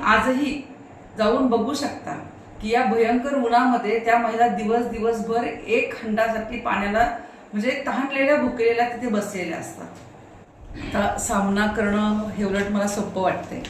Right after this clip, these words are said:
त्याचं कारण सांगते, आदरणीय गीते साहेब हे सहा वेळा जरी निवडून आलेले असले तरी पण त्यांचा जनमानसापर्यंतचा संपर्क किंवा या बत्तीस रायगडचा विकास हा त्यांच्याकडनं काही झालेला नाहीये.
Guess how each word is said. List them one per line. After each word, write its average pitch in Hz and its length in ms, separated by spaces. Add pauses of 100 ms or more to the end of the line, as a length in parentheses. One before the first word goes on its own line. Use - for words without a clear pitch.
(920)
त्याचं 190 200
कारण 196 320
सांगते, 165 480 (600)
आदरणीय 214 400
गीते 202 380
साहेब 180 380 (160)
हे 185 80
सहा 196 340
वेळा 196 220
जरी 202 180
निवडून 180 280
आलेले 156 280
असले 175 260 (800)
तरी 190 120
पण 226 220 (320)
त्यांचा 202 320
जनमानसापर्यंतचा 214 1120
संपर्क 214 560 (640)
किंवा 214 400
या 214 140
बत्तीस 208 460
रायगडचा 202 840 (280)
विकास 202 640 (460)
हा 202 120
त्यांच्याकडनं 202 540
काही 208 160
झालेला 185 340
नाहीये. - 520